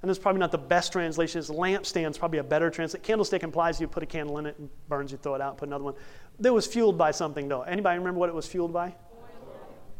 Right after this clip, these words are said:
Olive oil. That's right. First cold pressed, E V O O, right? If you're a Rachel Ray fan, that's what she calls it. And, um,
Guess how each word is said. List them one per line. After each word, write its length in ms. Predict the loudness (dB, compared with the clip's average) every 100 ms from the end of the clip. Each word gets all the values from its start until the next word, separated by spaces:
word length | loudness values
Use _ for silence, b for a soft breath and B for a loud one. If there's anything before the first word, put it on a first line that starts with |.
| 4
Olive 260 | 6 8
oil. 340 | 8 6 2 -8 -10
That's 240 | -2 0 4
right. 220 | 2 0
First 420 | 4 6 4 -2
cold 320 | 2 4 4
pressed, 300 | 4 2 4 0
E 120 | 0
V 220 | 0 2
O 200 | 6 6
O, 300 | 6 4 4
right? 200 | 0 -2
If 120 | -2 -2
you're 100 | 0
a 20 |
Rachel 360 | 0 0 -2
Ray 160 | 0 -2
fan, 280 | -2 -6 -6
that's 160 | -6
what 120 | -8 -10
she 100 | -2
calls 240 | 0 2
it. 140 | 0 B B B B 2
And, 260 | 2 6
um, 300 | 4 4 0